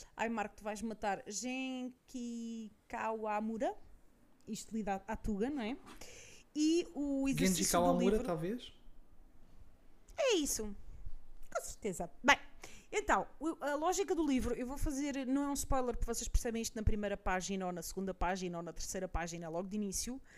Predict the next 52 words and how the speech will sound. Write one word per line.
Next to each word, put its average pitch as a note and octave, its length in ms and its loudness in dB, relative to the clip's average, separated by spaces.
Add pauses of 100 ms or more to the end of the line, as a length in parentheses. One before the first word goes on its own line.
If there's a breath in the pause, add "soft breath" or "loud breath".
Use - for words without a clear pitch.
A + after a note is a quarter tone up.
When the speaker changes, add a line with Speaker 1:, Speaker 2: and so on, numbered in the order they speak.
(340 loud breath)
Speaker 1:
A B3 60 0
história D#4+ 260 2
do D4 140 4
livro D4+ 400 4
é: G3 280 0 (340)
há G#3+ 100 4
um G#3+ 40 4
rapaz, A#3+ 580 6
tem G3+ 200 -2
trinta C#4 320 4
anos, G#3 600 0 (460 soft breath)
que, C4+ 400 2 (220)
eh, A3+ 580 2
aparece-lhe A#3 720 4
uma A3+ 140 2
personagem G3 560 2
que G3+ 140 -4
é F#3+ 40 2
o F#3+ 60 0
diabo, F3+ 460 0
pá, - 200 4
e G#3 140 -2
o G#3+ 40 -2
diabo G3+ 360 4
tá, F#3 260 0
eu G#3 80 4
não A3 120 2
vos G#3 100 -2
vou G#3 240 -2
dizer F#3+ 380 -4
como F#3 160 -2
é F3 40 -6
que - 80 -14
tá, F3 280 -2 (360 soft breath)
para G3+ 120 4
não G3+ 60 0
estragar, G3+ 520 0
mas G#3+ 240 -2
tá G3 260 -2
espetacular. - 1000 4 (360)
Tá G#3 120 0
espetacular G#3 680 2
o G3+ 40 -8
conceito G3 340 -6
de - 60 -20
diabo F#3 220 -6
do F#3 140 -8
livro, F3+ 240 -8
tá F#3 160 -6
muito A3 340 0
a G3+ 40 -2
giro. F3+ 280 -12